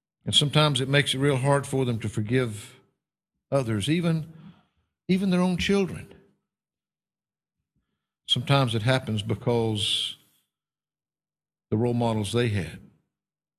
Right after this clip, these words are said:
were more negative than they were positive, were more abusive than they were loving.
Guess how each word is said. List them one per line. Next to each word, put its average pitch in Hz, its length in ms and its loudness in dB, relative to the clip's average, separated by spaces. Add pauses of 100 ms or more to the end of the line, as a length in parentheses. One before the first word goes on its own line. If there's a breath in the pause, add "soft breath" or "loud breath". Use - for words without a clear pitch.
(1500)
were 113 100 0
more 117 200 0
negative 113 400 0
than 95 100 -4
they 98 80 0
were 98 140 0
positive, - 600 -4 (1500)
were 131 80 2
more 131 220 2
abusive 110 540 2
than 107 120 0
they 101 80 0
were 101 220 -2
loving. 110 500 -6